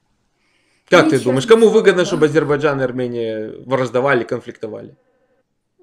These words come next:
Speaker 2: М, у меня точно нет. Ну, типа,
Speaker 1: Я
Speaker 2: мне
Speaker 1: имею в виду из
Speaker 2: страшно
Speaker 1: политиков, из крупных вот таких.
Speaker 2: Ой, не знаю, мне страшно.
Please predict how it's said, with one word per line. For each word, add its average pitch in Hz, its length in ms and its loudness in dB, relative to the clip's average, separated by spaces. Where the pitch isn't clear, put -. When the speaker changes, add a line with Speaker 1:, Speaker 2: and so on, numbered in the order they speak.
Speaker 2:
М, 320 420 -20
у 233 80 -20
меня 247 320 -12
точно 208 380 -12
нет. 180 300 -20
Ну, 247 180 -6
типа, 233 420 -14
Speaker 1:
Я 156 160 2
Speaker 2:
мне 180 60 6
Speaker 1:
имею 202 180 4
в - 80 -4
виду 208 100 -6
из 196 100 -8
Speaker 2:
страшно - 80 -18
Speaker 1:
политиков, 160 600 -8
из 131 140 -16
крупных 143 440 -12
вот 110 140 -20
таких. - 240 -20
Speaker 2:
Ой, 277 120 -8
не 254 180 -6
знаю, 220 400 -10
мне 233 360 -10
страшно. 208 580 -16